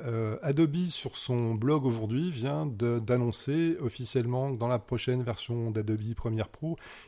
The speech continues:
il y aurait une nouvelle fonction qui s'appelle Auto Reframe. Et la fonction Auto Reframe,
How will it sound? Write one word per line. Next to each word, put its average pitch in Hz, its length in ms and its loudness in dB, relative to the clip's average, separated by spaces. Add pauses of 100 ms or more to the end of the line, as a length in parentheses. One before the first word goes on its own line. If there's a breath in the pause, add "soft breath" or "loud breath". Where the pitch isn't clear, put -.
(100)
il 208 200 4
y 202 40 4
aurait 180 360 4
une 147 200 2
nouvelle 139 400 4
fonction 147 480 -2
qui - 160 -6
s'appelle 135 400 0 (100)
Auto 147 540 2
Reframe. 135 640 4 (340 loud breath)
Et 117 60 0
la 120 120 4
fonction 135 500 -2
Auto 127 240 2
Reframe, 170 560 4